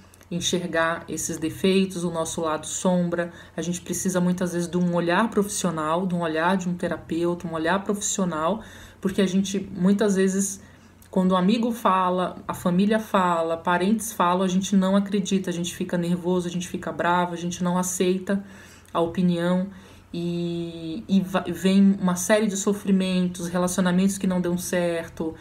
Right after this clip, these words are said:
trabalhos que não deu, não, não dão certo. A pessoa, gente, muitas vezes é demitida, não sabe por quê,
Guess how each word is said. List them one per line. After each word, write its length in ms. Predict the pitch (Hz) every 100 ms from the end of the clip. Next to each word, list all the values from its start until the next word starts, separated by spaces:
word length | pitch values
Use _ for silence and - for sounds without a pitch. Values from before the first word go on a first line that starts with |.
| - - -
trabalhos 520 | 196 180 180 196 196
que 100 | -
não 140 | 180
deu, 120 | 175 170 -
não, 220 | 170 170
não 200 | 170 180 180
dão 180 | 170
certo. 580 | 175 - 165 165 - 180 180 - - - - - - -
A 120 | -
pessoa, 420 | - 185 - 208 202
gente, 220 | 175 175
muitas 260 | 175 180
vezes 160 | 175 170
é 60 | 170
demitida, 580 | 175 180 185 - 196
não 140 | 180 175
sabe 260 | 175 165
por 260 | 165 185 -
quê, 300 | - 202 202